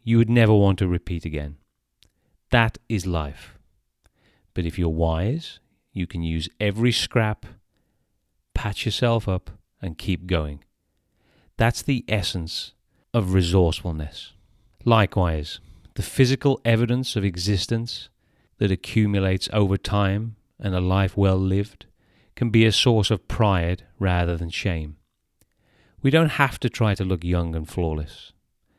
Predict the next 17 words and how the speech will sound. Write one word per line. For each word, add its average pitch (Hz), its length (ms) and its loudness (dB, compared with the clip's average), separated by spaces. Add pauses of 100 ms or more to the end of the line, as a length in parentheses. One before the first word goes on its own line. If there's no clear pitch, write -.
(260)
like 87 160 -4
we're 85 160 2
all 85 180 4
brand 85 460 0
new 85 160 0
products 87 540 -4
manufactured 87 840 -6
for - 140 -4
Instagram. 80 680 -6 (1080)
White 90 380 2
hair, 90 560 0 (480)
lined 90 460 0
skin, 87 640 -2
scars, 90 960 0 (100)
the 101 160 2
extra 90 320 -2
pounds 87 800 -6